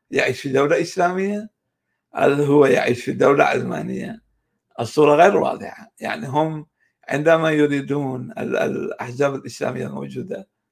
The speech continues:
في الحكم والقومية أيضا طبعا، حتى، آه، لا أكون متحيز، آه، عندما يعجبهم يكون العراق دولة علمانية،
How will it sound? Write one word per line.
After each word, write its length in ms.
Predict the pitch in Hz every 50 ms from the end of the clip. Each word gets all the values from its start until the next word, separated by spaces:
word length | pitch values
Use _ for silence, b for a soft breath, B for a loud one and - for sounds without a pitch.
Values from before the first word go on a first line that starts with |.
| _ _
في 60 | -
الحكم 500 | 117 120 - - 113 - - - - - - _ _ _ _ _
والقومية 640 | - 131 123 - - 127 131 135 143 147 127 -
أيضا 240 | - - - 190 190
طبعا، 460 | 196 - 196 190 - 185 220 208 226 - _ _ _ _ _ _ _ _
حتى، 580 | _ - - - - - - 53 52 50 - - _ _ _ _ _ _ _ _ _ _ -
آه، 180 | - - 117 113
لا 200 | 113 123 147 -
أكون 240 | - - - 123
متحيز، 880 | 120 117 117 - - 113 - - 117 113 113 113 131 139 143 - _ _ _ _ _ _ _ _ _ _ _ _ _ _ _ _ -
آه، 520 | - 127 127 123 120 113 110 104 - - _ _ _ _ -
عندما 360 | 139 165 180 196 190 175 175
يعجبهم 840 | 170 165 160 - 135 127 151 165 156 143 120 117 120 123 131 139 - _ _ _ _ _ _ _ _ _ - - - -
يكون 400 | 123 131 131 - - 180 180 170
العراق 480 | 156 - 123 117 120 127 131 - -
دولة 340 | 143 117 117 117 117 113 135
علمانية، 760 | - - 131 143 143 151 156 156 160 156 139 - - - _